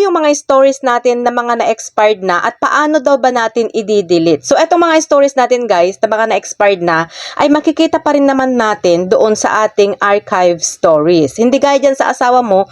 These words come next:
o sa jowa mo na na-expired na, hindi mo talaga yan makikita dahil nga sumakabilang bahay na. <laughs> So, ang una natin gagawin, guys, ay buksan lang natin ang ating Facebook account. Pindutin natin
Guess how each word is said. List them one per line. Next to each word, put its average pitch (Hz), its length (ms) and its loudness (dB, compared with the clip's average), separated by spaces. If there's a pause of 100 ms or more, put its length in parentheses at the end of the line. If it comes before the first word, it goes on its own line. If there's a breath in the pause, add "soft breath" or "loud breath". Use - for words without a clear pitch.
(180 loud breath)
o 226 80 0
sa 233 160 0
jowa 240 400 2
mo 196 160 0
na 202 160 0
na-expired 226 640 -2
na, 165 240 -2
hindi 247 240 0
mo 277 160 2
talaga 233 240 0
yan 208 160 0
makikita 190 560 -4 (240 loud breath)
dahil 247 400 0
nga 214 160 0
sumakabilang 226 800 -2
bahay 190 480 -2
na. 175 320 -2
<laughs> 330 40 -8 (1400 loud breath)
So, 370 160 2
ang 381 160 0
una 381 240 2
natin 359 160 0
gagawin, 330 400 2
guys, 339 320 0
ay 320 160 2
buksan 294 320 0
lang 277 160 2
natin 262 160 2
ang 247 160 0
ating 233 240 0
Facebook 220 480 -2
account. 220 560 0 (1040 soft breath)
Pindutin 370 400 2
natin 330 240 2